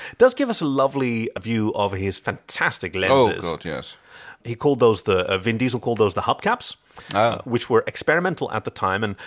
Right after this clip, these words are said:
Speaker 1: like, most of the time that you see close-ups of them, there's a bit of C G I enhancement.
Speaker 2: Yeah.
Speaker 1: But the rest of the time, they're all just, uh, uh, practical. Uh,
Speaker 2: I
Speaker 1: and
Speaker 2: thought they were, like, swim goggles or something like that.
Speaker 1: What, the lenses on his eyes?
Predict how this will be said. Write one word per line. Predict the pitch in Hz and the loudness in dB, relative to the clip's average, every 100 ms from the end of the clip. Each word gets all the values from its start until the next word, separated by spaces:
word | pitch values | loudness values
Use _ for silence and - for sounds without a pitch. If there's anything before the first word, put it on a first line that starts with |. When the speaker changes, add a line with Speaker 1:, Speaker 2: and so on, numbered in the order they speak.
| - | 0
Speaker 1:
like, | 135 135 | 2 4
most | 202 240 | 2 2
of | |
the | 180 | 0
time | 175 135 | -2 -2
that | - | -6
you | - | -6
see | 135 | -8
close-ups | - 131 147 175 - | 0 2 2 0 0
of | 165 | 0
them, | 165 196 | -2 -2
there's | 131 107 | -2 -2
a | |
bit | 104 | -2
of | 113 | -2
C | - 117 | -2 -4
G | 107 | -2
I | 110 101 98 | 0 2 0
enhancement. | 90 98 107 156 190 - - | 0 0 0 -6 -10 -12 -6
Speaker 2:
Yeah. | 104 110 143 _ | -4 -4 -8 _
Speaker 1:
But | - 110 107 | 0 2 4
the | 123 | 4
rest | 127 - | 2 2
of | 127 | -4
the | - | -4
time, | 110 | 0
they're | 104 104 | 0 0
all | 135 131 | 2 0
just, | 113 101 - - | 2 0 -2 0
uh, | 98 92 | 0 0
uh, | - | -4
practical. | - 143 - - 185 175 - - - _ | -2 -4 -4 -4 -4 -6 -18 -20 -20 _
Uh, | 120 120 120 123 | 0 2 2 2
Speaker 2:
I | |
Speaker 1:
and | 131 | -2
Speaker 2:
thought | 139 | -2
they | |
were, | 95 | -4
like, | 87 | -6
swim | - - 110 120 | -6 -6 -4 -4
goggles | 87 76 85 73 | -4 -6 -8 -10
or | |
something | - 82 80 | -12 -10 -10
like | 71 73 | -10 -8
that. | 87 - _ _ _ _ _ _ | -8 -10 _ _ _ _ _ _
Speaker 1:
What, | - - | -6 -2
the | 113 | 0
lenses | 120 151 147 | 0 -2 -4
on | 147 | -4
his | 147 | -2
eyes? | 185 135 - | -4 -6 -10